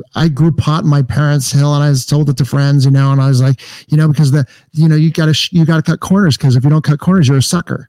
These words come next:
which is a stupid thing that my, you know, 'cause my dad cut all kinds of corners,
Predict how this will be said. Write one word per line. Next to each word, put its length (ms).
which 180
is 220
a 80
stupid 420
thing 200
that 120
my, 200
you 140
know, 80
'cause 140
my 100
dad 340
cut 260
all 180
kinds 280
of 40
corners, 460